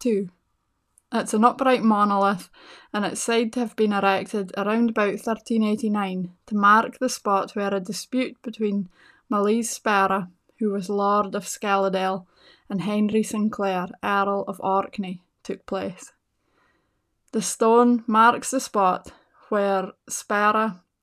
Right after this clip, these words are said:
and seven of his supporters were killed by his cousin Sinclair.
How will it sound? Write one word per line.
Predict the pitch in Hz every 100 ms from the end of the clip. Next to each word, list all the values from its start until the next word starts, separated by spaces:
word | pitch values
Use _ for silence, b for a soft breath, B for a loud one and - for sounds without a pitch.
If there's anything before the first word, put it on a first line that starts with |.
| _
and | 190 196
seven | - 240 233 247
of | 240
his | 247
supporters | - 226 214 196 196 196 185 185
were | 196
killed | 190 220 214 196
by | 185 190
his | 196 190
cousin | 220 196 196
Sinclair. | 190 196 185 - 180